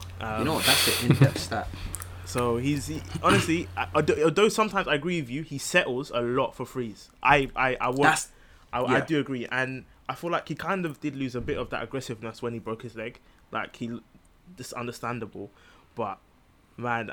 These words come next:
Speaker 1: I, I don't know. I just love, for me personally, he's just my perfect type of player. Like, I,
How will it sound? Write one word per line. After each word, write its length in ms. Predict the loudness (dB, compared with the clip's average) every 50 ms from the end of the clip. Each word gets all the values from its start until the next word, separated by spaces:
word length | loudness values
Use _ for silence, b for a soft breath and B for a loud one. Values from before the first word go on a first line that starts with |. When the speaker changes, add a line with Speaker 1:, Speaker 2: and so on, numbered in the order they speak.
| -6
Speaker 1:
I, 260 | -4 -2 0 0 0 0
I 140 | -2 -2 -2
don't 140 | -4 -6
know. 80 | -4 -2
I 80 | -2 -2
just 160 | -2 -2 -2
love, 260 | -2 -2 -2 -4 -2
for 80 | 0 4
me 160 | 4 4 6
personally, 380 | 6 6 6 6 4 -2 -2
he's 180 | -2 -2 0 2
just 180 | 0 0 0 -2
my 220 | 0 2 2 2
perfect 500 | 2 0 -2 2 2 2 2 0 -4 -8
type 200 | -6 -8 -8 -8
of 100 | -8 -4
player. 240 | -2 0 0 0 0
Like, 160 | -4 -6 -6 b b b b b b b b _ _ 0
I, 100 | 0